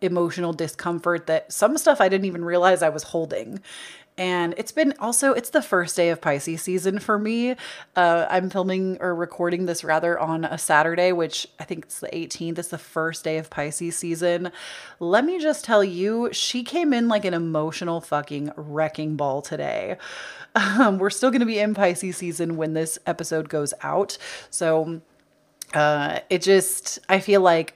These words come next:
I got hit right in my feelings. So,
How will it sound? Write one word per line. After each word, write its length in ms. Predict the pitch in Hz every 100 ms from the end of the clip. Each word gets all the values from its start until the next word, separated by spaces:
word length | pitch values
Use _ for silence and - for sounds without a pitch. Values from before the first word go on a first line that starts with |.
| -
I 120 | 180
got 220 | 185 156
hit 220 | 143 160 -
right 400 | 156 151 170 147
in 100 | 151
my 160 | 147
feelings. 720 | 147 151 139 123 120 196 - - - - - -
So, 720 | - 185 175 170 165 165 -